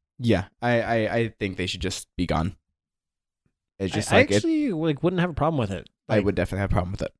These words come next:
Speaker 2: I mean, I, like,
Speaker 1: Having,
Speaker 2: I
Speaker 1: like, a frost, <clears throat> having, like, a frost mat on the ground, just, like, not be all the way dis-,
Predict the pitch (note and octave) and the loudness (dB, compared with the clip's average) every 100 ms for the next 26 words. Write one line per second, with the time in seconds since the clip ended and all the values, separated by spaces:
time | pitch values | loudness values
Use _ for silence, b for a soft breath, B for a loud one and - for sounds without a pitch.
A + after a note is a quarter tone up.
0 | _ - E3 E3 C#3+ D#3+ D#3+ D#3+ C3 D#3 | _ -2 0 0 0 -2 0 0 2 4
1 | E3 D3+ A#2 - F2 F#2+ B2+ - - F#3 | 2 0 -4 -4 0 2 0 -4 -6 -2
2 | G3 C3 B2 C#3+ A2+ F#2+ - G#2+ G#2+ A#2+ | 0 0 -2 -2 -2 -4 0 0 0 -2
3 | G2+ G#2+ G2+ G2+ G2+ A2 G2+ - F#2+ F2+ | 0 0 0 2 2 2 -2 0 0 0
4 | G2+ G2+ F#2+ G#2 G2+ G2 G#2 G2+ | 0 0 0 0 0 2 0 -2